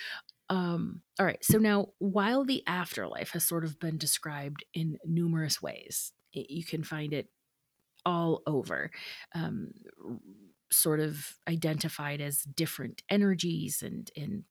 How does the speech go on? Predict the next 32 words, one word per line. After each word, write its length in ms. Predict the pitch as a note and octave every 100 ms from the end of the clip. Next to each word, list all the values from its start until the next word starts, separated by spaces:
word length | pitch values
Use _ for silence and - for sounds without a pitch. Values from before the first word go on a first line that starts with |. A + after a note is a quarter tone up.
| _
geographic 560 | D3+ D3 - C3+ D#3 C3+
locations 640 | - - A3 - F3+ E3
and 160 | D#3+ C#3
whatever. 500 | D3+ D3 D3 C#3+ C4+ - - - - - -
But 160 | A3 A3+
what 200 | A3+ -
is 160 | G3+
sort 220 | - A3+
of 140 | A3+ F#3 -
all 560 | G3 G#3 G#3+ G#3 G3 -
generally 640 | F3 D#3 F3+ F#3+ F#3+ F3+ E3
agreed 420 | D#3+ E3 F3+ G3+
upon, 640 | G3+ - D3 D3 D#3+ G3+ - - - - -
um, 440 | E3 D#3 - - _ -
by 220 | D#3 E3+ E3
people 300 | - F#3 F3
who 260 | - F#3 F3
have 180 | E3 F3
experienced 580 | - - B3 B3 -
things 220 | F3 D#3+ -
like 200 | C#3+ -
astral 320 | C3+ C3+ -
travel, 680 | F#3 B3+ C4+ B3+ F#3+ D#3 -
mediumship, 720 | D#3+ G#3+ B3 A3+ E3+ - B2+ - -
channeling, 680 | - A#3 A3+ F#3+ D#3+ - - - - - -
um, 140 | E3
people 280 | D#3 F3 F3
that 160 | E3 E3+
have 80 | E3
had 240 | D#3+ D#3
near-death 500 | D#3+ D#3+ D#3+ G3+ -
experiences, 880 | G#3 - - E3+ D#3+ D#3 - D#3+